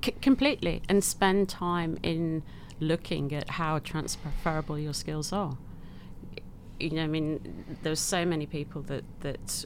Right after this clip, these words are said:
were very keen to give me advice about, if you're a lawyer, you gotta,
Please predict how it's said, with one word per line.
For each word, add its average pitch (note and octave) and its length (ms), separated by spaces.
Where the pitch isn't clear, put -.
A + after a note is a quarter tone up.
were D3+ 360
very C#3+ 600
keen D3 320
to - 120
give D3 180
me D3 100
advice C#3 580
about, C3+ 640
if - 240
you're C#3 140
a - 20
lawyer, C3+ 320
you C3 200
gotta, B2+ 280